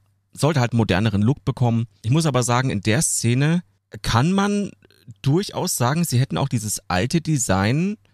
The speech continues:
weitestgehend beibehalten können, denn es sieht in diesem Shot einfach grandios aus. Es sieht, es sieht so gut aus. Ja, schon ein bisschen altmodisch, irgendwo schon, aber nicht schlecht, ja. Es sieht, es sieht schön aus. Es ist einfach ein schöner Shot.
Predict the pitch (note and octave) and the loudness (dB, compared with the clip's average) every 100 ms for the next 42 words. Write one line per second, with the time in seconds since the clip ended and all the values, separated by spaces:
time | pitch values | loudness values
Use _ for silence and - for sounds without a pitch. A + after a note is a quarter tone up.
0 | _ _ B2 A2 A2 D3 E3+ - - D#3 | _ _ -4 0 0 0 0 -2 -2 0
1 | D#3 B2 B2 C3+ G2+ F2 F#2 G2 - G2 | 0 0 0 0 0 0 0 -4 0 2
2 | D3 G3+ _ - A#2+ A#2+ A#2 B2+ G#2 G#2 | 2 -2 _ -4 0 0 2 0 2 0
3 | A#2+ B2 A2+ - A2 - - F#2+ G2+ F2 | 2 0 -2 0 0 -2 -6 -4 -2 -4
4 | - - F2 F2 F2 F2 - D#2+ D#2+ - | -8 -2 -2 2 0 0 -4 -4 -6 -6
5 | G#2+ G#2 G2 - - E2+ - G2 - - | -6 -4 -6 -8 -8 -6 -4 -6 -6 -2
6 | G2 F#2+ G2 - D#2 E2+ - - _ _ | -2 -2 -8 -4 -2 -2 -4 -8 _ _
7 | _ - B2+ F3 G3 - E3 E3 C3+ - | _ -6 -2 0 0 0 0 2 0 -2
8 | - G2+ - A#2+ D3 B2+ B2+ B2 A#2+ A#2+ | -2 -4 0 0 2 0 2 2 2 0
9 | - - _ _ A#2 D3+ C3+ B2+ - A#2+ | -4 -12 _ _ 0 2 2 0 2 2
10 | C#3 C3+ - _ _ - A2+ C3+ C#3+ - | 2 -2 -10 _ _ -6 0 0 0 0
11 | E3 D#3 - G#2 G#2+ B2 C#3 - - - | 0 0 0 -2 0 0 -2 -4 -6 -4
12 | B2 - - C#3 C3+ E2+ F2+ - - - | -4 -2 0 0 0 -2 -2 -2 -4 -4
13 | - A#2 A#2+ A#2+ - G2+ - G2+ F2+ - | -4 -4 -2 -2 -2 -4 -2 -2 0 -2
14 | D#2 - | -6 -8